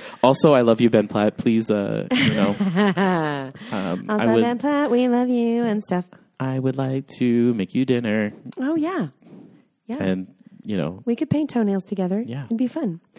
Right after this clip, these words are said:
Speaker 2: Um, okay, friends. That was, that was February.
Speaker 1: Yeah.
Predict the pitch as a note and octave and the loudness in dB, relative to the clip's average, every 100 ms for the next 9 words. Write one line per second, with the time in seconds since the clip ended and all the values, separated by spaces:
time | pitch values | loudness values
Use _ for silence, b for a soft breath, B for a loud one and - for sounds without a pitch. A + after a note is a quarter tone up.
0 | B B B _ A3 A3 G#3+ G#3 - _ | B B B _ 0 0 0 -4 -8 _
1 | _ _ _ - G3+ B3+ C4+ - D#3+ D3+ | _ _ _ -6 -4 -2 -2 -2 -2 -2
2 | D3+ F3 A3 D4+ C#4 - - F#3+ G#3 B3 | -4 -4 -2 -4 -6 -12 -4 -2 -2 -2
3 | - G3+ C4+ G#3 E3 E3 D#3 C#3+ D3+ C3 | 0 2 2 2 0 -2 -4 -6 -2 0
4 | D#3+ | 0